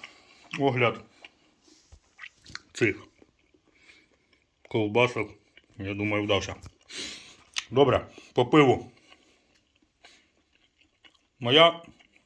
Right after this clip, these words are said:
оцінка буде за опілля, бо воно більше схоже на живе. Тобто, якщо хтось любить опі-, е, живе пиво,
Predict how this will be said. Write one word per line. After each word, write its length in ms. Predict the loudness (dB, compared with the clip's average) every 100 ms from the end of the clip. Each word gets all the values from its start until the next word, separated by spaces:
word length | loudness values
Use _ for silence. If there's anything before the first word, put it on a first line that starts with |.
| _ -20 -20 -20 -12
оцінка 600 | -8 -4 0 4 2 0 -18 _ _ _ _ _ _ _ -8
буде 260 | 2 4
за 120 | 6 4
опілля, 440 | 4 0 -2 -4 -10 _
бо 140 | -2 0
воно 180 | 0
більше 340 | 0 -2 -4 -4
схоже 280 | 0 2 2
на 120 | 2
живе. 380 | 4 4 2 -6 _ -20 -20 -20 -20 _ _ -20 _ _ _ _ _ _ _ -20 -6
Тобто, 240 | -4 0 0
якщо 340 | 0 0 0
хтось 340 | 4 4 4 0 -20 _ _ _ -2
любить 440 | 0 2 2 0 -18 _ _ _
опі-, 380 | -6 -6 -4 2
е, 340 | 2 2 0 0
живе 260 | 4 4
пиво, 400 | 4 2 2 -4